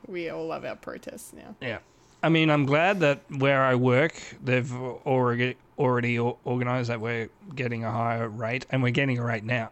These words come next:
Speaker 2: a higher rate now. But
Speaker 1: Oh, that's good.
Speaker 2: but right now, um, the, the, what is it? The wor-, uh, worksman, uh, the work ombudsman has already come out as
Speaker 1: Mm.
Speaker 2: like, Hey, hey, um, we need, we need, like,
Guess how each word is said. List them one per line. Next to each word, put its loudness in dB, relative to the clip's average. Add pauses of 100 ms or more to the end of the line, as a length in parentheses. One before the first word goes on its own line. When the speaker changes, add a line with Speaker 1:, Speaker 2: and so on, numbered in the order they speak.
(120)
Speaker 2:
a -4
higher -2
rate -4
now. -6 (580)
But 4
Speaker 1:
Oh, -6
that's -10
good. -14 (240)
Speaker 2:
but 2
right 2
now, 2 (340)
um, 2 (840)
the, -2 (1300)
the, 0
what -2
is 0
it? -2
The -4
wor-, 2 (100)
uh, 4
worksman, 0 (120)
uh, 0
the -2
work 2
ombudsman -2
has -4
already 0
come -2
out 0
as -4
Speaker 1:
Mm. -4
Speaker 2:
like, -2
Hey, 0 (180)
hey, 2
um, -2 (160)
we 2
need, 2 (160)
we -2
need, 0
like, -2